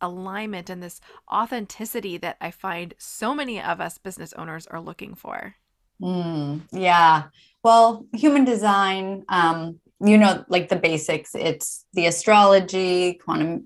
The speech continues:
Speaker 2: mechanics, um, the Kabbalah, or however you, I always pronounce that incorrectly. Um, the Chinese, uh, I Ching, as well as the chakra system. So I have a deep yogic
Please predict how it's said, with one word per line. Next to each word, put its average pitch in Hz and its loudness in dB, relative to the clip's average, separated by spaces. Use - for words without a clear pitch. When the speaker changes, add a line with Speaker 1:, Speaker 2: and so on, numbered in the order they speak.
Speaker 2:
mechanics, 175 -4
um, 156 4
the 160 -4
Kabbalah, 175 4
or 151 -6
however 165 0
you, 156 -2
I 175 -2
always 208 0
pronounce 143 -6
that - -8
incorrectly. 147 -10
Um, 175 2
the 180 0
Chinese, 175 -2
uh, 156 0
I 175 -2
Ching, 254 4
as 208 0
well 170 4
as 151 -2
the - -16
chakra 147 -4
system. - -8
So 190 2
I 196 8
have 226 4
a 175 6
deep 190 -2
yogic 175 0